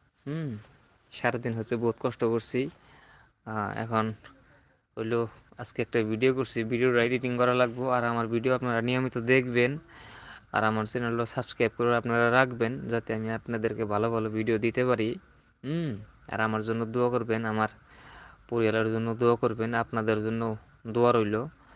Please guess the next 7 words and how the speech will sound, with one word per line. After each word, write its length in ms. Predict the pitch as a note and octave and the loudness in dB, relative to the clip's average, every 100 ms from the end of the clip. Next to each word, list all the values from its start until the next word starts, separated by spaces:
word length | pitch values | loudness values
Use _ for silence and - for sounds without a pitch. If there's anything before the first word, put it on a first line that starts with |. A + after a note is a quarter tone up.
| - - _ _ | -20 -20 _ _
আজকে 280 | A#2+ A2+ - | -8 -6 0
এইটুকুই, 540 | A2 A2 B2 B2+ C#3+ D3 - _ | -2 0 -4 0 -2 -2 -10 _
দেখা 260 | G#2+ A#2 A2+ | -4 -2 -2
হবে 140 | A2 | 0
অন্য 260 | A2+ A#2 A#2+ | 2 2 0
দিন, 280 | A2 A2+ E3 - _ _ - | 0 0 -2 -12 _ _ -14
হুম। 280 | D3 D3+ | -10 -10